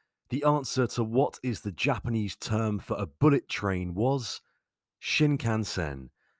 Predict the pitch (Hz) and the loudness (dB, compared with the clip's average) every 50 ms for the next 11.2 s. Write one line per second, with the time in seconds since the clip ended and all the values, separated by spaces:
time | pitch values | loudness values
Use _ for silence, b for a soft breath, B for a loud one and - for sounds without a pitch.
0 | _ _ _ _ - - 92 87 - - - - - - 135 131 131 131 127 120 | _ _ _ _ -4 -2 -2 -2 -2 -2 -4 -2 0 2 2 2 2 2 -2 -4
1 | 101 _ _ _ _ _ _ - - 98 104 101 101 101 101 95 87 - - - | -6 _ _ _ _ _ _ -10 -6 -4 -2 0 0 -2 -2 -4 -6 -10 -14 -14
2 | - - - 90 80 76 71 67 65 - _ _ _ _ _ _ _ _ _ _ | -10 -6 -4 -4 -4 -4 -6 -8 -12 -16 _ _ _ _ _ _ _ _ _ _
3 | _ _ _ _ _ _ _ - - 131 123 143 151 151 147 117 139 135 131 131 | _ _ _ _ _ _ _ 0 2 6 8 10 10 8 8 6 6 4 4 2
4 | 123 - 113 - - - - 139 139 - 131 123 117 110 - - - - 139 131 | 0 -2 -4 -4 -4 -4 -2 -2 0 2 2 2 2 2 0 0 2 6 6 8
5 | 135 135 123 131 127 127 123 113 - b b b b b b b b 127 110 - | 8 6 6 4 4 4 2 0 -2 b b b b b b b b -2 0 4
6 | 156 156 135 - 135 127 110 107 92 - 139 135 135 131 127 135 127 120 117 - | 4 2 4 4 2 4 4 4 4 4 6 6 6 6 4 2 0 0 -2 -6
7 | _ _ _ _ _ _ _ _ - 131 139 123 127 127 147 135 147 160 160 156 | _ _ _ _ _ _ _ _ -4 -4 -4 -2 0 2 2 4 6 6 6 4
8 | 143 - - 135 131 123 123 139 147 143 131 123 117 110 98 95 90 87 80 71 | 2 0 0 0 0 2 2 2 2 4 4 4 2 2 0 0 -2 -4 -6 -6
9 | 90 95 98 107 98 - - 113 104 104 95 - - - 139 131 131 123 127 104 | -6 -4 -4 -4 -4 -4 -4 -4 -4 -4 -6 -6 -2 0 2 2 2 2 0 0
10 | 98 98 95 95 98 90 - - 90 87 - 92 87 90 90 - 90 92 85 - | 0 0 0 -2 -4 -6 -6 -8 -10 -8 -6 -4 -2 -2 -2 -4 -6 -10 -10 -10
11 | - 82 78 73 | -10 -10 -10 -12